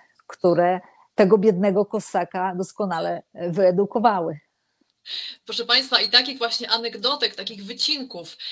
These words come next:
Speaker 2: e, z życia Kosaków jest w tej książce mnóstwo, mnóstwo. Ale cię muszę, Agnieszko, zapytać, e, czy Deficyt Niebieskich Migdałów jest, e, książką zabawną? Czy można ją tak
Speaker 1: Tak.
Speaker 2: określić?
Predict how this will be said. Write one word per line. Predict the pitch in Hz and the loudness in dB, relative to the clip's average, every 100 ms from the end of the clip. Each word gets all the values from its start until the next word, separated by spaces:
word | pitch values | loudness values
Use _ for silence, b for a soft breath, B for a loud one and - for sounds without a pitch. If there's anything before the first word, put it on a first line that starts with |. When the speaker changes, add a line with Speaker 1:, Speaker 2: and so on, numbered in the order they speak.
| B B | B B
Speaker 2:
e, | 196 196 | -8 -4
z | 196 | -2
życia | 247 254 247 | -4 -2 -4
Kosaków | 240 233 - 262 262 220 | -4 -4 -2 -4 -6 -4
jest | 262 | -4
w | - | -2
tej | 254 | -2
książce | - 262 - 262 - | -2 -4 -8 -10 -12
mnóstwo, | 220 262 190 - - 180 202 | -4 -2 -2 -6 -8 -8 -8
mnóstwo. | 262 311 - - 180 254 B B B B - | -6 -6 -6 -8 -8 -8 B B B B -4
Ale | - | 0
cię | 466 | 0
muszę, | 381 311 | -2 -4
Agnieszko, | 269 - 302 | -4 -6 -10
zapytać, | 277 - - - | -10 -8 -4 -4
e, | 202 | -4
czy | 202 | -6
Deficyt | 220 262 587 554 | -8 -10 -8 -6
Niebieskich | 359 - 285 | -6 -8 -10
Migdałów | 285 247 311 262 | -6 -2 -2 -2
jest, | 269 - - | -4 -6 -6
e, | 208 214 - | -4 -4 -2
książką | - 180 185 - | -4 -4 -6 -8
zabawną? | 240 226 185 160 185 240 453 _ _ - | -4 0 0 -2 -8 -12 -14 _ _ -16
Czy | 214 | -12
można | 220 208 | -8 -6
ją | |
tak | 196 | 2
Speaker 1:
Tak. | 415 415 | 4 4
Speaker 2:
określić? | 185 - 359 | 2 -10 -14